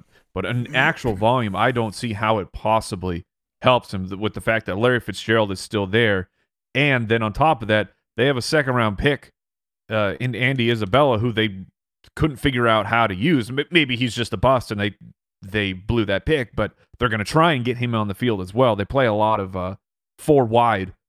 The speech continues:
in Ar-, in the Cliff Kingsbury system. A-, and, and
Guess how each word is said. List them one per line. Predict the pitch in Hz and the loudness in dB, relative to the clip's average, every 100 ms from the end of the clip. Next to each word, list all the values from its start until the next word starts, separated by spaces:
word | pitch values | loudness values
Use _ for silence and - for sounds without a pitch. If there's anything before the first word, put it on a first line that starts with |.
| _ | _
in | - 113 | -2 0
Ar-, | 101 107 | 0 -2
in | 92 110 | -2 -2
the | 92 | -2
Cliff | 127 113 | -2 -2
Kingsbury | - 117 95 104 95 | -2 -6 -2 -2 -2
system. | - 170 - 101 101 _ _ _ _ _ _ | -2 -2 -2 -6 -6 _ _ _ _ _ _
A-, | - | -8
and, | 110 101 92 | -4 -4 -4
and | 113 98 | -6 -8